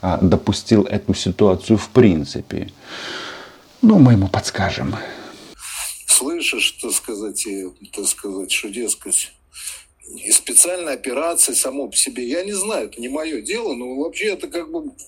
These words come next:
Speaker 2: вообще-то мы все понимаем, что война идет.
Speaker 1: Перевожу на русский язык. Путин всех обманул.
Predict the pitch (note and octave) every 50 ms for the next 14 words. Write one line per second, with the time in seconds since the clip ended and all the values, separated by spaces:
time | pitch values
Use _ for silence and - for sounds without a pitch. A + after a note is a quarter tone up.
0 | - C4+ B3+ - - F3+ - - G#3+ G#3 - F3+ F#3+ - - - G3 F#3 - F#3+
1 | F#3 F#3+ F#3 G3 F#3+ - - - F#3 F3 F3+ F#3 F#3+ G3+ A3+ B3+ A#3+ G3+ C#3 G#2+
2 | G2+ F2 - _ - - A#2+ G#2+ A2 G#2+ F#2 F2+ F2 - - D#2+ F#2+ A#2 C3+ C#3
3 | C3 F#2+ F2 F2+ - - - A2+ B2 C3 B2 G#2+ G2 F2 E2 - - - - -
4 | - - - - - - - G2+ G2 F2+ E2+ D#2+ - A2 C3+ C#3 C#3 - - -
5 | - - F#2+ E2+ D#2 D#2 - - - - - G2+ F2 F#2+ F#2+ G#2 G#2+ G#2 G2 F2+
6 | D#2 C#2 - -